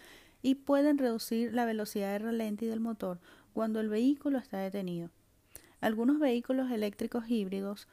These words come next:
pueden desplazarse en distancias cortas a velocidades reducidas usando solamente energía eléctrica. Todas estas capacidades suelen dar lugar a una mejor economía del combustible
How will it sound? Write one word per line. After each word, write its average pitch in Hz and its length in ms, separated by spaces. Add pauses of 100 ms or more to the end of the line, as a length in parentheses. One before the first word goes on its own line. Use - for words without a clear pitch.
(180)
pueden 277 240
desplazarse 254 1120
en 220 220
distancias 208 560
cortas 220 480
a - 20
velocidades 202 540
reducidas 214 760
usando 214 420
solamente 269 680
energía 202 380
eléctrica. 180 520 (880)
Todas 277 280
estas 320 260
capacidades 285 800 (340)
suelen 262 400
dar 269 160
lugar 254 380
a 226 100
una 220 220
mejor 208 260
economía 196 640
del 202 120
combustible 208 680